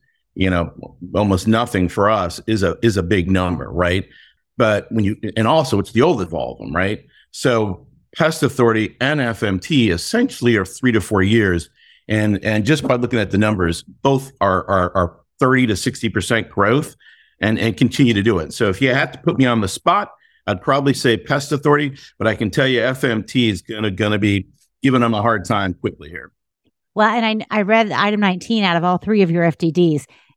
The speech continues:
Speaker 2: and the profit margin is astounding. I mean, it's really a very, all three are very profitable, but a lot of it may be, um, as you mentioned too, without needing brick and mortar, that can, that is, makes a huge difference when it comes to your profit margin.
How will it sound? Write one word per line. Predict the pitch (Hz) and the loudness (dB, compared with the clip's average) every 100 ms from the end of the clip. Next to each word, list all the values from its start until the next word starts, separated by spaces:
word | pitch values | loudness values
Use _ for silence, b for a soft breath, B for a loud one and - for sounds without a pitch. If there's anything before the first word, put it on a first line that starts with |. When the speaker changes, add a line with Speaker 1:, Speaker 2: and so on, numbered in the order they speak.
| - | 0
Speaker 2:
and | 190 170 170 - _ | 2 2 0 -6 _
the | 185 | 0
profit | 233 247 233 | 2 2 2
margin | 185 156 143 151 | 2 2 0 -2
is | 143 | -4
astounding. | 151 - - 190 165 143 - - _ b b b | -6 -6 0 2 2 0 -6 -12 _ b b b
I | 190 | 2
mean, | 185 185 | 4 4
it's | 170 - | 2 0
really | 180 220 214 180 175 | 4 6 6 6 4
a | 151 | 2
very, | 147 190 190 - | 2 0 0 0
all | 196 208 | 2 2
three | - 208 | 4 4
are | 170 | 4
very | 139 190 196 | 2 4 4
profitable, | 175 190 170 165 170 156 151 b b b _ | 2 2 2 0 -2 -2 -4 b b b _
but | 240 | -2
a | 220 | 2
lot | 226 269 | 4 4
of | 269 | 2
it | 214 | 0
may | 208 185 | 0 0
be, | 165 170 170 165 - | 2 4 4 2 -2
um, | 160 160 | -2 0
as | 156 | 0
you | 175 | 2
mentioned | 175 160 190 | 2 0 0
too, | 190 175 | 2 2
without | 160 180 | 0 -2
needing | 208 180 170 | -4 -8 -10
brick | 185 165 | -16 -16
and | 165 | -14
mortar, | 165 175 202 - _ _ _ _ | -12 -10 -10 -12 _ _ _ _
that | 185 226 | 0 2
can, | - 208 233 _ _ | 0 -6 -10 _ _
that | 214 220 214 220 | -2 -2 -4 -8
is, | 214 - | -8 -6
makes | 202 175 | -8 -6
a | 196 | -8
huge | - 247 190 | -2 -2 0
difference | 196 165 160 - | -4 -4 -4 -2
when | 156 | -2
it | - | 0
comes | 160 147 | 0 0
to | - | -4
your | |
profit | 151 165 151 - | -4 -2 -2 -2
margin. | 175 139 135 - | -6 -6 -6 -10